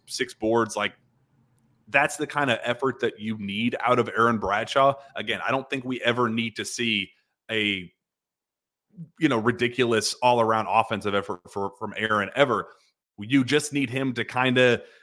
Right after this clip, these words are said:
be the complementary piece while Trey Mitchell is that guy. And like we've talked about, when you have five different guys scoring in double figures, you can afford Aaron Bradshaw to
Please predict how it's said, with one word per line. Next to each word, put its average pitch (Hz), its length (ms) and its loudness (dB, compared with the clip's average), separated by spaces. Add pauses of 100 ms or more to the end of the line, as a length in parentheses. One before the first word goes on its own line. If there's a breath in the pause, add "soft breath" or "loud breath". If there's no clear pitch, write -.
(120)
be 135 140 6
the 123 140 0
complementary 120 640 0
piece 117 300 -6
while 110 120 -2
Trey 117 260 -2
Mitchell 104 440 -4
is 92 180 -12
that 85 280 -6
guy. 78 180 -4 (160)
And 113 220 -2 (260 soft breath)
like 110 160 -6
we've 123 180 -4
talked 101 280 -6
about, 87 320 -4
when 101 120 -10
you 101 120 -8
have 90 100 -8
five 120 420 0
different 113 280 -4
guys 110 280 2
scoring 104 280 -4
in 95 80 -6
double 95 180 -2
figures, 101 540 -6
you 117 100 2
can 120 200 -4
afford 127 460 2
Aaron 107 220 0
Bradshaw 104 520 0
to 101 300 -6